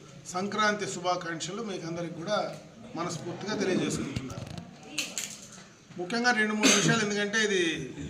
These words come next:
పండుగ రోజు ఎట్లా అందరూ వచ్చారు కాబట్టి మన నియోజకవర్గానికి సంబంధించినవి కూడా రెండు మూడు విషయాలు మీతో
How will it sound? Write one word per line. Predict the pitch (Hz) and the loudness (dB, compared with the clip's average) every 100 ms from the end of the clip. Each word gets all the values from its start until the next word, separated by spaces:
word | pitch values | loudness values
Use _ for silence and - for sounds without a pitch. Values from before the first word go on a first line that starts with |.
| - - - - - - - - - - - - - - | -10 -14 -14 -14 -14 -14 -16 -18 -18 -20 -18 -18 -16 -8
పండుగ | 160 196 226 | -2 0 2
రోజు | 233 226 226 262 254 | 4 4 4 4 4
ఎట్లా | 220 220 220 | 2 2 2
అందరూ | 208 220 220 | 2 0 2
వచ్చారు | 208 208 214 | 2 2 -2
కాబట్టి | 190 190 190 190 240 202 208 214 | 2 2 0 -2 0 2 2 -2
మన | 190 202 | -4 -2
నియోజకవర్గానికి | 208 226 233 233 214 208 202 - | 2 6 6 6 2 2 0 0
సంబంధించినవి | 190 190 185 185 170 180 180 | -4 -4 -4 -4 -6 -4 -4
కూడా | 190 247 220 | 0 6 6
రెండు | 196 | 6
మూడు | 196 190 | 2 0
విషయాలు | 185 - 214 208 | -2 -2 2 2
మీతో | 196 180 185 165 151 | 0 -2 0 -2 -2